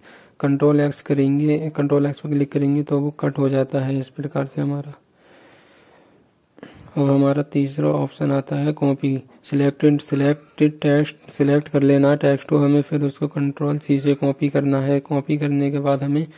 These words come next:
control B से paste कर देना है दोस्तों।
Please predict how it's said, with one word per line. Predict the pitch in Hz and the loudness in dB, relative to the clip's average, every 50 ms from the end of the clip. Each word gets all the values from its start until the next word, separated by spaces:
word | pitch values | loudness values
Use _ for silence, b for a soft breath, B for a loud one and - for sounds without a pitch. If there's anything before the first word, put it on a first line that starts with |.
| B B B B B B B B B | B B B B B B B B B
control | - 147 135 135 139 147 143 143 143 | 0 0 0 2 2 2 2 2 4
B | 143 143 139 | 2 0 0
से | - - 151 | -2 -2 -4
paste | 151 - 156 143 135 - - | -2 0 2 2 2 0 -2
कर | - 151 139 | -2 0 0
देना | 135 135 135 135 135 135 | 2 2 0 0 0 -2
है | 135 135 135 | -2 -2 -4
दोस्तों। | 135 135 131 - - - 147 | -6 -8 -8 -10 -12 -12 -12